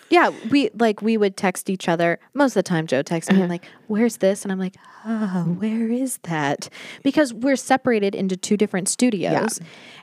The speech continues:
Speaker 1: And, you know, I u-, what you use for one project, I've used for another project.
Speaker 2: Mm-hmm.
Speaker 1: It's wild.
Speaker 2: We still had a bunch of kits, supplies that were packaged up in kits that we weren't using as ki-, like, it just, the whole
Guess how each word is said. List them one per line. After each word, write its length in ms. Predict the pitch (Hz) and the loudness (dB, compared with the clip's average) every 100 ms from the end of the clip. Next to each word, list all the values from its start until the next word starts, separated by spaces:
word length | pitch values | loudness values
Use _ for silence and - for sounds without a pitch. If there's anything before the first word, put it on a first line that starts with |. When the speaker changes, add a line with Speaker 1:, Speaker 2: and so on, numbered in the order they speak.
| _ | _
Speaker 1:
And, 560 | 214 220 214 208 208 - _ _ _ _ _ - | 2 2 2 0 -6 -10 _ _ _ _ _ -2
you 120 | 220 | 0
know, 320 | 185 165 160 _ _ _ - | 2 0 -2 _ _ _ 0
I 180 | 208 214 | 4 4
u-, 380 | 240 214 226 - | 4 0 -2 -2
what 280 | 196 226 190 | 0 0 2
you 180 | 196 226 | 0 0
use 280 | 220 220 | 0 -2
for 140 | - 202 | 2 2
one 220 | 190 190 | 2 -2
project, 440 | 202 196 196 190 - | 2 2 2 0 2
I've 200 | 165 175 | 0 0
used 240 | 190 180 | 0 0
for 100 | - | 0
another 300 | 170 160 175 | 0 0 0
project. 540 | 175 175 175 180 175 | 0 0 0 0 0
Speaker 2:
Mm-hmm. 140 | 170 139 - - | -2 -6 -12 -4
Speaker 1:
It's 160 | 226 - | -4 0
wild. 360 | 151 55 65 - - - 254 | -2 -2 -6 -12 -16 -6 4
Speaker 2:
We 140 | 269 | 4
still 260 | 247 311 294 | 6 6 6
had 220 | 277 247 | 6 2
a 60 | 208 | 4
bunch 240 | 208 190 | 2 0
of 160 | 160 - | -4 2
kits, 560 | 247 262 - - - - _ _ _ | 4 4 0 -4 -6 -10 _ _ _
supplies 520 | - 226 226 226 214 - | 0 2 4 2 2 2
that 160 | 208 165 | 4 6
were 240 | 180 123 - _ _ | 4 0 -8 _ _
packaged 420 | - 220 214 202 | 0 2 2 4
up 140 | 208 196 - | 4 2 4
in 240 | 233 262 | 2 2
kits 380 | - 262 - - | 2 2 2 2
that 140 | 190 | 4
we 100 | 175 | 4
weren't 260 | 160 135 - | 0 -4 0
using 320 | 262 277 269 | 2 2 0
as 80 | 262 | 2
ki-, 120 | - | 2
like, 240 | - 214 - - - - | 4 2 2 -20 -20 0
it 140 | 220 202 | 0 4
just, 280 | 254 - | 2 4
the 80 | 208 | 2
whole 440 | 180 - 214 196 | 2 4 6 6